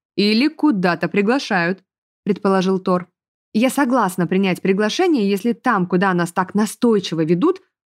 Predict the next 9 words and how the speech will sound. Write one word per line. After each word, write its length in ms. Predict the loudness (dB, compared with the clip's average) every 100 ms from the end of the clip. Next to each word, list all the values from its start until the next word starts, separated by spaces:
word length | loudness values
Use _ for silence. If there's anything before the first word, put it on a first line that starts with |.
| -2
будет 340 | 0 2 0
тепло», 600 | -2 -2 2 2 2 -4 _ _ _
устало 420 | -4 -2 -2 0 0
ответила 420 | 0 -2 0 -2
я 240 | 0 0
и 160 | 0 -2
чихнула. 560 | -2 0 0 0 -4 -14 _ _ -2
Ноги 360 | 0 2 2
гудели. 560 | 2 0 2 0 -2